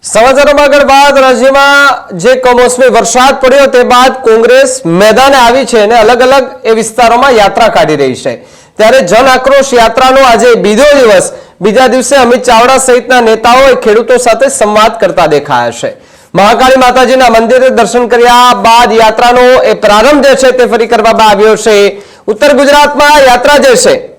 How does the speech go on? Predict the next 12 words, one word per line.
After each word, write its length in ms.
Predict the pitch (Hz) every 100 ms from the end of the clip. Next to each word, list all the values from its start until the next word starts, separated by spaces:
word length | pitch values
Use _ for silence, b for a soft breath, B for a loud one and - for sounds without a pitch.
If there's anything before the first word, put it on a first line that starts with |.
| _ _
તે 100 | 226 254
અત્યારે 340 | 254 269 269 262
ખેડૂતોની 500 | 254 240 254 247 208
વચ્ચેથી 400 | - 262 277 262
પસાર 240 | - 247 240
થઈ 160 | 247
રહી 180 | 247 233
છે. 100 | 254 247
યાત્રા 340 | 214 214 240 226
દરમિયાન 460 | 226 226 233 233
ખેડૂતોની 480 | 226 226 226 226 226 220
વચ્ચે 260 | 220 254